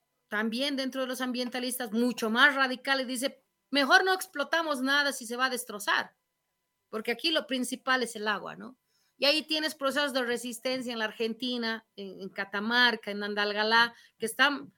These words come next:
viendo cómo los glaciares se desi-, se están derritiendo debido a que la minera ya ha entrado a ese, a ese nivel de la cúspide de las, de la cordillera. Entonces, ahí es claro que, que es una empresa, la beneficiaria son em-,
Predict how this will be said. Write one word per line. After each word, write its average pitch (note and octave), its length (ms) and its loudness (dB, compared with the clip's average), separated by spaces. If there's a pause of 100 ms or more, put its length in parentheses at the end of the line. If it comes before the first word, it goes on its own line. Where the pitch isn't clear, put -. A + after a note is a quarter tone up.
viendo C#4 360 0
cómo D4+ 220 0
los C4 200 4
glaciares B3+ 640 2
se A3+ 120 0
desi-, A3+ 440 -2
se - 160 -4
están C4 340 0
derritiendo B3 800 0 (220)
debido C4 240 2
a C4+ 80 -14
que A#3 80 -2
la A3+ 100 2
minera C4 440 0
ya B3 120 -2
ha B3 40 0
entrado B3 400 0
a A3+ 120 0
ese, A3 300 -6
a A3+ 60 0
ese A3 160 -6
nivel G#3+ 280 -4
de G3 140 -8
la - 100 -12
cúspide - 500 -8
de F#3+ 120 -8
las, F#3 240 -8 (280)
de G3+ 120 -4
la G3 100 -6
cordillera. A3 480 0
Entonces, A3+ 540 -2 (480)
ahí C4+ 260 2 (400)
es A3 120 -2
claro C4+ 500 4 (320)
que, G3+ 240 0 (320)
que A3 400 0 (200)
es C4 200 0
una C4+ 160 2
empresa, C4+ 400 2
la G#3+ 100 4
beneficiaria A3 560 -2
son B3 220 -2
em-, A3 240 -2